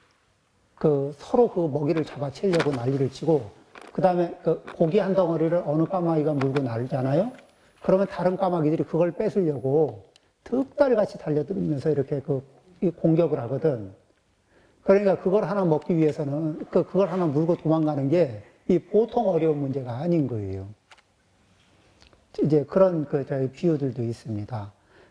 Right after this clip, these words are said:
그다음에 이제 오욕을 이게 그 쫓다 보면은 오욕은 이렇게 오욕에 눈이 멀어가지고 꽃에 눈이 먼 거거든. 근데 꽃밭 밑에 뭐가 있어요? 독사가 있는 거야.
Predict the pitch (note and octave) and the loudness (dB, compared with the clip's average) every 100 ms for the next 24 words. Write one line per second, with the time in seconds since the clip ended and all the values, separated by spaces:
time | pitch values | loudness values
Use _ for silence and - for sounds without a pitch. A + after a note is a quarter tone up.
0 | _ - G#3 G#3+ G#3+ G3 D#3+ D#3+ D3+ D#3 | _ 0 4 6 4 2 2 2 4 4
1 | G#3 A#3 G#3 E3+ - D#3+ D#3 D3+ E3 D3 | 4 4 2 0 -4 0 0 0 0 -2
2 | D3+ - D#3+ A3+ G#3 E3+ D3 C3+ B2 D3+ | -2 -4 -2 0 2 2 2 -2 -2 0
3 | D3 G#2 F#2+ _ _ _ - D#3 F3+ G3 | -2 -4 -12 _ _ _ 0 4 4 4
4 | F#3+ D#3+ D3 C#3 - - E3+ A3 G#3+ D#3+ | 0 0 -2 -4 -2 2 4 6 4 2
5 | D#3 D3+ C#3+ C3+ C3+ D3 D3+ B2+ - A#3 | 2 2 0 -2 -6 -2 -2 -2 -6 -6
6 | - G3 D3+ C#3+ C3 B2 A#2 C3 E3 A2 | -2 0 2 0 -2 -4 -4 0 -2 -2
7 | F#2+ _ _ _ _ G3 F3+ - A#3+ - | -10 _ _ _ _ 0 2 0 -2 0
8 | A3 E3+ D3 F3+ C3+ B2+ C#3 B2+ D3+ C#3+ | 0 0 0 -2 -2 -2 0 0 2 0
9 | G3 - - D#3 - F#3+ E3+ A#2+ A#2 G#2 | 0 -4 -2 -2 0 0 0 -2 -4 -4
10 | G#2 G2+ | -6 -10